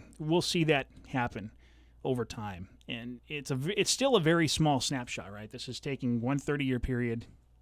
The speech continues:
and you're comparing it to another thirty-year period, which overlaps, uh, tw-, over a twenty-year window there. Uh, so, it, you know, it's hard to say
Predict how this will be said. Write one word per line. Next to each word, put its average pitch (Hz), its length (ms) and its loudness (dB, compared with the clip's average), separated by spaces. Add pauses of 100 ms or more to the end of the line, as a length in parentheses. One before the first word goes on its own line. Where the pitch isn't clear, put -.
(140)
and 117 220 -2
you're 117 120 -2
comparing 127 420 -2
it 120 120 -4
to 127 100 -4
another 123 200 0
thirty-year 120 380 -4
period, 120 320 -4
which 117 280 -4
overlaps, 123 760 -4 (960)
uh, 117 220 -14
tw-, - 80 -12 (140)
over 117 200 -6
a 110 60 -8
twenty-year 113 560 -6 (380)
window 101 360 -8
there. 82 200 -20 (880)
Uh, 107 180 -8
so, 135 200 -4
it, 127 120 -6
you 143 120 -6
know, 104 120 -12 (220)
it's 151 140 -6
hard 156 160 4
to 135 40 -2
say 120 300 -2